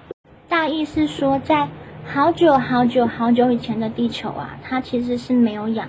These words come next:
气的。它不但没有氧气，而且呢，因为没有大气层的阻隔，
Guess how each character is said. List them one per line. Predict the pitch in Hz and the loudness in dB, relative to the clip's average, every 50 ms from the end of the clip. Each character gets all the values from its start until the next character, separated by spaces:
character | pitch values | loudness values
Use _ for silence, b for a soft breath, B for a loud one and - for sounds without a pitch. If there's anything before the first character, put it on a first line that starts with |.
| - - | -10 -16
气 | - - - 240 208 | -18 -14 -14 -14 -14
的。 | - - - - - B B B B B B B B | -14 -16 -18 -20 -20 B B B B B B B B
它 | - 330 | -6 -6
不 | 320 - 262 | -6 -6 -2
但 | - 277 269 262 | 0 0 2 4
没 | 247 240 | 2 2
有 | 233 226 220 226 | 2 2 0 -2
氧 | 226 220 214 - - | -4 -6 -8 -12 -16
气， | - - - - 233 220 214 B B B B B - - | -18 -18 -14 -12 -12 -12 -12 B B B B B -6 -6
而 | 240 | -6
且 | 247 - - 285 254 247 | -6 -4 -2 0 2 2
呢， | 240 233 226 226 220 226 - 240 - - - - - - | 2 2 0 -2 -4 -6 -8 -12 -16 -18 -20 -20 -16 -6
因 | - 277 285 | -2 0 0
为 | 302 294 285 | 2 2 4
没 | 269 269 269 | 4 4 6
有 | 262 240 | 4 4
大 | 226 - 262 247 254 | 4 2 0 0 0
气 | 240 - - 240 | 0 -4 -8 -12
层 | - - 240 220 220 | -8 -8 -8 -6 -6
的 | 220 214 | -8 -8
阻 | - - - - - - - - | -8 -10 -10 -12 -12 -14 -14 -10
隔， | - - - | -10 -10 -10